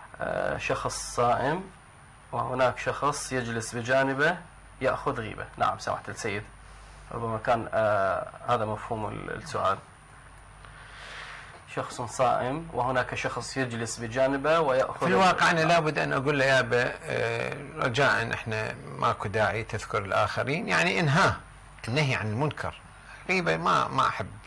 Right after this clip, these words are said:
Speaker 2: تس-، يعني تذكر الآخرين بمحضري، وأنا ما، يعني ما أجوز هذا وما يجوز أصلا. فنبه، إن، إن انتبه جيد، ما انتبه غادر.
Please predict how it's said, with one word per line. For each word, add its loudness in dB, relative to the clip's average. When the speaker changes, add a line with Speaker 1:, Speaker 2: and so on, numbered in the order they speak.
Speaker 2:
تس-، -10
يعني -8
تذكر -6
الآخرين -2
بمحضري، -2
وأنا 2
ما، 4
يعني -4
ما 0
أجوز -2
هذا 0
وما -2
يجوز 2
أصلا. 0
فنبه، 4
إن، 0
إن -2
انتبه 4
جيد، 2
ما 6
انتبه 4
غادر. 2